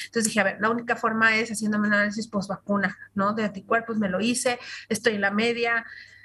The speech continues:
Uf, o sea, pues todo eso para estar listos. Luego nos dijeron que había que esperar un mes, lo cual me parece muy bien ante la oleada de casos, ¿no? Pero, pero aquí seguimos listos, así. Ya vimos salir a unos de la meta, pero no importa, aunque ya sonó el,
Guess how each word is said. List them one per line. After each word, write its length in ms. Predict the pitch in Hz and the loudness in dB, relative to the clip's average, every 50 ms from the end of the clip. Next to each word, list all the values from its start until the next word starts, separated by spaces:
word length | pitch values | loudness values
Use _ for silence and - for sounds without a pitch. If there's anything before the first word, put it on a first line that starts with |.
| - _ _ _ _ _ _ _ _ - | -20 _ _ _ _ _ _ _ _ -2
Uf, 460 | - 302 277 208 - - - - - | 0 2 2 0 -2 -6 -8 -6 -2
o 100 | - - | -2 0
sea, 200 | 247 269 254 254 - | 2 2 0 0 -2
pues 180 | 226 196 - | -4 -4 -2
todo 200 | - 226 226 277 | 0 0 2 2
eso 360 | 262 226 - - 311 311 - - | 0 0 0 -2 -4 -4 -4 -4
para 380 | - 226 220 208 202 196 190 190 | -2 0 0 2 2 0 0 -2
estar 300 | - - - 208 202 233 | -4 -4 -2 -2 -2 0
listos. 460 | 226 247 247 - - 208 - - - 208 | -2 -4 -4 -6 -6 -6 -6 -4 -2 0
Luego 220 | 226 240 247 262 | 0 2 2 2
nos 120 | 254 240 226 | 0 0 -2
dijeron 380 | 233 - 247 226 226 226 226 | -2 -2 0 0 0 0 0
que 100 | - 226 | 0 2
había 220 | 208 202 214 208 - | 2 2 0 -2 -4
que 80 | - | -6
esperar 320 | 202 - - 220 196 196 196 | -8 -4 0 0 0 2 2
un 80 | 202 | 2
mes, 300 | 214 247 302 311 - - - - | 2 2 2 0 -2 -8 -8 -4
lo 160 | 214 208 - | -4 -2 2
cual 140 | 233 226 226 | 2 0 0
me 80 | 214 | 0
parece 260 | 226 190 196 196 214 | 0 0 0 0 0
muy 160 | 208 202 196 190 | -2 -2 -2 0
bien 220 | 220 226 247 254 | 0 2 2 2
ante 300 | 240 214 - - 196 190 | 0 -2 -2 -2 -2 0
la 140 | 196 185 180 | 2 0 0
oleada 260 | 185 196 185 185 185 | 0 2 0 0 0
de 120 | 180 - - | -2 -4 -4
casos, 480 | - 180 185 - 269 302 311 - - 190 | -4 -4 -4 -2 -2 -4 -4 -4 -6 -8
¿no? 180 | 202 254 - - _ - _ _ _ _ _ - | -8 -8 -10 -12 _ -20 _ _ _ _ _ -2
Pero, 420 | 220 214 202 196 196 - - - - | 0 2 4 2 2 0 -2 0 0
pero 240 | 208 202 202 202 | 2 4 4 2
aquí 200 | 180 - - 233 | 2 0 -2 -4
seguimos 400 | 220 269 277 269 277 254 226 214 | -4 -2 -2 0 0 0 0 0
listos, 360 | 220 233 262 269 - - - 208 | 0 0 -2 -2 -4 -6 -6 -4
así. 360 | - - 226 220 226 226 208 | -4 -4 -2 -2 -4 -4 0
Ya 120 | 220 214 220 | 0 0 0
vimos 260 | 262 269 277 269 - | 2 0 0 0 2
salir 280 | 262 233 233 240 240 | 2 2 2 2 2
a 80 | 247 233 | 2 0
unos 320 | 247 247 262 269 277 254 | 0 -2 -2 -2 -2 -2
de 120 | 226 208 190 | -2 -2 0
la 120 | 196 202 | 0 0
meta, 320 | 202 220 233 - 247 262 262 | 0 0 0 2 0 0 0
pero 320 | 240 214 196 196 202 196 196 | 0 0 2 2 0 0 -2
no 120 | 196 214 | -2 -4
importa, 360 | 254 247 - 226 202 - 214 | -2 0 0 0 0 2 0
aunque 200 | 196 190 196 202 | 0 0 0 -2
ya 100 | 202 214 | -2 0
sonó 260 | 214 262 254 240 240 240 | 0 0 0 2 2 2
el, 140 | 240 240 | 0 0